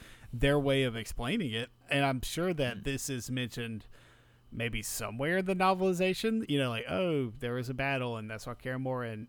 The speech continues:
Speaker 1: I mean, they did say it was a battle. Like, that's canonical, but I'm not sure s-,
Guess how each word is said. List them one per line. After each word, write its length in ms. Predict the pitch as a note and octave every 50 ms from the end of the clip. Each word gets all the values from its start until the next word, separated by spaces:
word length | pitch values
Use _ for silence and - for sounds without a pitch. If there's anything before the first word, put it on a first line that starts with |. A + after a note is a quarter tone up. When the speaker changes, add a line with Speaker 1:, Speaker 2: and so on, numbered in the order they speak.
| - -
Speaker 1:
I 60 | F#3
mean, 160 | F#3+ F#3+ E3
they 120 | D3 F3+ E3
did 180 | E3 E3 C3+
say 80 | - C3
it 60 | B2
was 160 | A#2 A2+ G#2 A#2
a 20 |
battle. 300 | G2+ G#2+ G2+ G2+ G#2 G#2+
Like, 280 | A2 A2+ A2 - - - - - - -
that's 260 | - B2 A2+ G#2+ - - _ _ -
canonical, 500 | - - A#2 A2+ G#2 A#2 - - B2 A#2
but 240 | A2 A#2+ A#2 A2 - - - - - - - - - - - - - -
I'm 120 | B2+ C3 C3
not 180 | A#2+ A2+ A2+
sure 420 | - - B2 A2+ A2 G#2 G2+ G2 - - _
s-, 140 | - - -